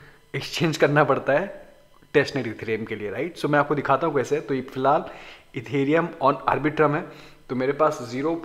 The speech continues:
पॉइंट ज़ीरो ज़ीरो वन अगर मैं Ethereum exchange करता हूँ, तो मेरे को एट Ethereum आ रहा है, but इसको मैं zero zero one eth actual में पे कर रहा हूँ,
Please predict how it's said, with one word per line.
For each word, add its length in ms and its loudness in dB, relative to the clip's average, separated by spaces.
पॉइंट 340 -2
ज़ीरो 340 -2
ज़ीरो 300 2
वन 480 2
अगर 240 0
मैं 200 -2
Ethereum 600 -2
exchange 340 -4
करता 280 -2
हूँ, 100 -6
तो 60 -4
मेरे 140 0
को 160 0
एट 340 4
Ethereum 640 -2
आ 140 4
रहा 140 0
है, 100 -8
but 180 2
इसको 220 -2
मैं 140 2
zero 300 2
zero 260 2
one 340 6
eth 260 -2
actual 720 8
में 400 0
पे 140 6
कर 180 4
रहा 140 4
हूँ, 140 0